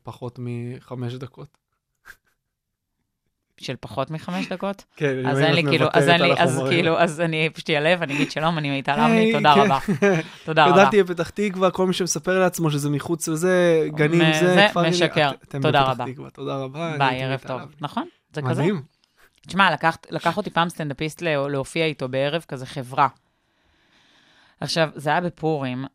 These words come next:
Speaker 2: ולא ברור למה, אני הגעתי מחופשת.
Speaker 1: <laughs>
Speaker 2: איזה מביך, לשוטרת.
Speaker 1: יואו.
Speaker 2: וגם, וגם עליתי, ועוד אמרתי, אה, <laughs> "אני יודעת שאתם חושבים שאני חשפנית, אבל אני לא."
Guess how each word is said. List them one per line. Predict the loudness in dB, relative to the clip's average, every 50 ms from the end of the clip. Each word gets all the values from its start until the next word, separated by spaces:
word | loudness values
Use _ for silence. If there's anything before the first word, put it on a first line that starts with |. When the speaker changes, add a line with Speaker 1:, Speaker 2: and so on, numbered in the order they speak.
| _ _ _ _ -20
Speaker 2:
ולא | -18 -18 -16 -12 -8 -6 -6 -6 -6 -8 -12 _ _ _ _ _ _ -10 -6 -4 -4
ברור | -2 -2 -2 -2 0 0
למה, | 0 0 0 0 -2 -2 -4 -4 -6 -6 -8 -8
אני | -8 -8 -8 -8
הגעתי | -8 -8 -8 -8
מחופשת. | -10 -12 -12 -14 -18 -14 -10 -10 -10 -10 -10 -14 -16 -18 -18 -20 -20 -20 _ _ _ _ _ _
Speaker 1:
<laughs> | -16 -10 -4 -2 -2 0 0 2 0 0 0 -2 -8 -6 -4 -2 -4 -4 -2 -2
Speaker 2:
איזה | -4 -2 -2 -2 -2
מביך, | -2 -4 -4 -6 -6 -8 -8 -6 -8 -6 -6 -6 -6
לשוטרת. | -6 -6 -6 -4 -6 -4 -4 -2 0 0 2 2 0 -2 -2 -8 -8 -8 -10 -10 _ _ _ _ -4
Speaker 1:
יואו. | 0 4 4 4 4 2 -4 -4 -4 -6 -10 -10 -8 -8 -8 -6 -4
Speaker 2:
וגם, | -4 -4 -2 -2 -4 -4 -6 -12 _ -14 -12 -10
וגם | -8 -6 -4 -4 -4 -4 -4 -8 -8 -6
עליתי, | -6 -4 -4 -2 -4 -4 -6 -6 -6 -6 -6 -6 -6 -8
ועוד | -8 -8 -8 -8 -8 -6
אמרתי, | -4 -2 -2 -2 -2 -2 -4 -6 -6 -6 _ _ _ _ _ _ _ _ -10
אה, | -6
<laughs> | -6 -4 -4 -4 -4 -6 -6 -6 -6 -8 -6 -6 -8 -8 -8 -10 -20 _ _ -12
"אני | -8
יודעת | -6 -4 -4 -4
שאתם | -6 -8 -10
חושבים | -10 -10 -12 -10 -10
שאני | -10 -10 -10 -10
חשפנית, | -12 -14 -16 -16 -14 -12 -10 -8 -6 -6 -8 -8 -10
אבל | -12 -12 -12
אני | -10 -10 -10 -10 -8
לא." | -10 -10